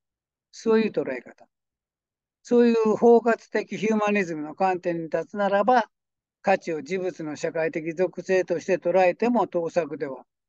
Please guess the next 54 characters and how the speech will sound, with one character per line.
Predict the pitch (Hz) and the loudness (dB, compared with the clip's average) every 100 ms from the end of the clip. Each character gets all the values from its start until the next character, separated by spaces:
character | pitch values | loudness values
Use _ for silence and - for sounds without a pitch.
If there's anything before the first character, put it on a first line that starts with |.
| _ - | _ -4
な | 147 | 0
い | 202 | 2
と | 190 | 2
い | 156 | 0
う | |
こ | 139 135 | -4 -10
と | |
に | 131 120 - _ _ - _ _ - | -14 -18 -20 _ _ -20 _ _ -8
な | 143 165 | -2 2
る | 190 | 2
ん | 147 | 2
だ | 165 | 0
と | - 135 - - | 0 -6 -6 -6
い | 202 | -2
う | 220 | 2
の | 208 | 4
が、 | 185 175 156 | 4 4 2
ま | 147 139 | -2 -4
あ、 | 143 | -8
私 | 143 127 143 | -10 -10 -12
の | 135 | -6
立 | 160 156 131 | -4 -4 -6
場 | |
な | 117 | -18
ん | |
で | _ _ _ | _ _ _
す | _ | _
よ。 | _ _ _ _ 262 302 _ _ _ _ _ _ _ | _ _ _ _ _ _ _ _ _ _ _ _ _
で、 | 190 175 | 0 2
マ | 175 185 | 4 2
ル | 196 | 2
ク | 160 | -2
ス | 160 170 151 143 147 - _ _ _ _ | -10 -8 -8 -8 -12 -18 _ _ _ _
の | 170 170 170 156 | -10 -6 -6 -4
人 | 156 156 156 156 | -4 -4 -6 -6
間 | 160 160 160 170 | -6 -4 -2 0
を | 185 196 _ _ _ _ | 0 0 _ _ _ _
生 | 160 185 226 | -2 2 2
身 | 220 | 0
の | 180 | -2
身 | 156 - 202 | -2 -4 -4
体 | 196 202 | 0 0
的 | 190 180 | 0 -6
諸 | 170 185 | -6 -6
個 | 185 196 | -4 -6
人 | 185 175 | -6 -6
に | 165 | -8
限 | 151 202 226 | -2 0 0
定 | 233 233 220 | 2 2 2
す | 220 | -2
る | 208 | -4
人 | 190 156 151 | -4 -6 -8
間 | 156 160 | -8 -8
観 | 151 143 - | -6 -8 -8